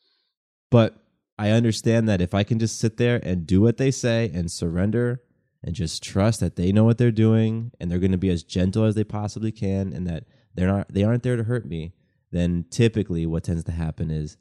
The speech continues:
it's more comfortable for me and it's a lot quicker. But also, you know, we wanna go a little bit deeper. Let's look at relationships. You know, when you are dependent on a person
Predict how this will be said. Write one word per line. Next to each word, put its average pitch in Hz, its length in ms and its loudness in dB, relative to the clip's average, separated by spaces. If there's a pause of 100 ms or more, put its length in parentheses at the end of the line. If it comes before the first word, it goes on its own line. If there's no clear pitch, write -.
(420)
it's - 120 -14
more 95 120 -2
comfortable 78 500 -8
for - 140 -18
me 71 340 -14
and 101 60 -6
it's 104 100 -6
a - 20 -6
lot 117 180 -10
quicker. - 440 -12 (2250)
But 120 100 2
also, 147 600 4
you 147 100 0
know, 117 140 6
we 120 80 6
wanna 135 180 2
go 127 100 2
a 131 40 6
little 131 180 6
bit 104 80 4
deeper. 110 380 2
Let's 117 180 -2
look 139 160 -2
at 120 140 -2
relationships. - 960 -4 (840)
You 90 100 -4
know, 92 200 4
when 107 240 4
you 131 180 4
are 135 380 0 (260)
dependent 110 880 -2 (220)
on 95 120 -4
a 90 60 -2
person 92 580 -4